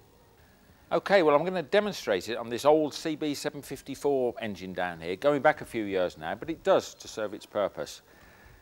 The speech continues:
Uh, I'll take this rocker cover off, previously loosened, and under there, amongst all this oil, just look at these hands,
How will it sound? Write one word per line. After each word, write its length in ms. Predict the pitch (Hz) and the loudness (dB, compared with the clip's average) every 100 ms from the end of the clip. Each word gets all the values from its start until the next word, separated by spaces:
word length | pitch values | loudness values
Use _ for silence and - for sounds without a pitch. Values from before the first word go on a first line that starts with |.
| - - | -8 -8
Uh, 100 | 101 - - - - - | -8 -14 -20 -20 -20 -20
I'll 80 | - | -12
take 220 | 156 160 | -8 -6
this 220 | 143 127 | -6 -10
rocker 320 | - 135 - - | 0 0 0 -8
cover 280 | 101 90 | -4 4
off, 460 | 135 180 - - - - - | 4 4 0 -16 -18 -20 -18
previously 640 | - 120 107 107 - 107 98 | -12 -10 -8 -8 -10 -10 -6
loosened, 480 | 120 143 - 208 - - - - - - - | -4 -4 0 0 0 -12 -20 -20 -20 -20 -10
and 100 | 147 | -8
under 220 | 220 151 | -4 -2
there, 340 | 123 165 160 - | -2 -2 -4 -8
amongst 240 | 113 104 | -16 -10
all 100 | 123 | -10
this 160 | 117 101 | -8 -6
oil, 220 | 98 127 | -6 -6
just 180 | 120 - | -8 -16
look 140 | 135 | -16
at 80 | 98 | -12
these 180 | 87 82 | -10 -10
hands, 440 | 85 95 110 - | -12 -14 -14 -20